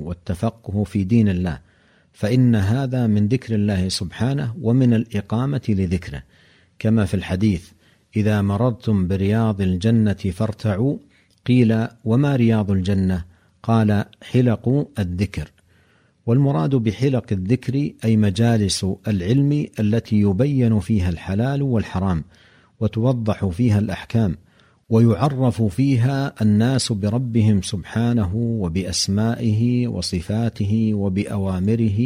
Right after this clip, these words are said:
ونواهيه. العلامة الثانية أن يألم عند فوات الورد، كأن يكون له مثلًا ورد من الليل يصلي أو حزب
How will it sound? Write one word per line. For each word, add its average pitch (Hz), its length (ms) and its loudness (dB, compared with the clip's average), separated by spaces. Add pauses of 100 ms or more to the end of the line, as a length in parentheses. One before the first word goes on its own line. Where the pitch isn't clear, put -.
(160)
ونواهيه. 87 640 -2 (1120)
العلامة 139 540 0
الثانية 143 680 -2 (640)
أن 120 120 4
يألم 135 420 2
عند 110 400 0
فوات 107 500 -2
الورد، 104 720 0 (640)
كأن 117 280 2
يكون 117 440 2
له 101 320 2
مثلًا 101 560 0 (120)
ورد 110 380 0
من 101 380 2
الليل 104 380 0
يصلي 95 800 0
أو 92 160 -6
حزب 104 320 -2